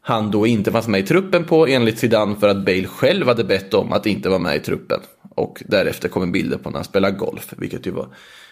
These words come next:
ganska roligt att titta på. Men, eh, nu sägs det i alla fall så att, eh, det kommit uppgifter i Spanien som var att, ja, Real Madrid ångrar att man inte sålde dem till Kina när man hade chansen att göra det. No shit. Eh, och nu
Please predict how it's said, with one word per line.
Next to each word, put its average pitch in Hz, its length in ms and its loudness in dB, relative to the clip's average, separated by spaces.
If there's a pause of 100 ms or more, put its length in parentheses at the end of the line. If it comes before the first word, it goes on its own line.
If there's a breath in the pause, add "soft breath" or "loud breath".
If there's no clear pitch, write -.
(140 loud breath)
ganska - 280 0
roligt 98 260 -2
att - 60 -18
titta - 260 -8
på. - 140 -16 (460 loud breath)
Men, 170 400 2
eh, 165 220 4
nu 165 180 2
sägs 156 300 0
det 143 60 2
i - 20 6
alla 131 140 2
fall 120 200 2
så 113 220 4
att, 104 400 0
eh, 101 80 2
det 98 180 2
kommit 104 300 -2
uppgifter 95 360 -2
i - 40 -4
Spanien 131 580 0
som 120 160 0
var - 300 0 (400)
att, - 380 -4
ja, 107 120 2 (100)
Real 104 180 4
Madrid 98 300 0
ångrar 113 480 4
att 139 120 -2
man 131 120 2
inte 123 180 0
sålde 117 260 2
dem 110 100 0
till 107 120 -2
Kina 113 360 2
när 113 80 2
man 110 140 2
hade 104 160 0
chansen 107 380 0
att 107 60 2
göra 104 220 6
det. 113 140 4
No 98 300 2
shit. 120 460 -4 (440 loud breath)
Eh, 107 480 0 (340)
och 123 360 0 (120)
nu 143 500 2